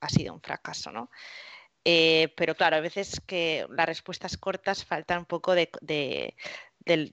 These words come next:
considerar la complejidad eh, de ese tipo de negociaciones. Y también depende de a quién le preguntes, ¿no? No es lo mismo preguntarle a una persona que ha estado negociando durante dos semanas apenas sin dormir, eh, o un,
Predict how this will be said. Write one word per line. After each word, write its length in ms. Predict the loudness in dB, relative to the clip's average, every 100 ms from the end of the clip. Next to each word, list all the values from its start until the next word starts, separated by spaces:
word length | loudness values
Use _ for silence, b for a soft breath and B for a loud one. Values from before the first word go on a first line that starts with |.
| 0
considerar 460 | 2 6 6 6 6
la 120 | 4
complejidad 840 | 2 -4 -4 -6 -6 -2 -2 -2 _ _ _ -16 -10
eh, 320 | -6 -6 -2
de 120 | 0
ese 180 | 0 -4
tipo 260 | -10 0 0
de 100 | 0
negociaciones. 1000 | -4 -6 -4 -4 -2 -4 -4 -8 -12 B B B B B B B 2
Y 120 | 6
también 260 | 6 6
depende 340 | 4 4 2 4
de 60 |
a 40 | 2
quién 180 | 0 -4
le 80 |
preguntes, 600 | -4 -6 -8 -12 -12 -12 -10
¿no? 200 | -12 -12
No 100 | -10
es 80 | -2
lo 80 | 0
mismo 220 | 0 -2
preguntarle 720 | 0 0 0 4 4 6 4
a 80 | 4
una 180 | 0 -4
persona 380 | -4 -4 -4 -2
que 80 |
ha 20 | -2
estado 300 | 2 0 0
negociando 640 | -2 -4 -2 -2 0 0
durante 320 | 2 0 2
dos 160 | 2 2
semanas 760 | 0 4 4 6 4 4 0 2
apenas 440 | 2 2 0 0
sin 140 | -2 -2
dormir, 560 | -4 0 4 4 0 -8 _ _ _ B B B B B _
eh, 280 | 6 6 6
o 180 | 4 0
un, 180 | 0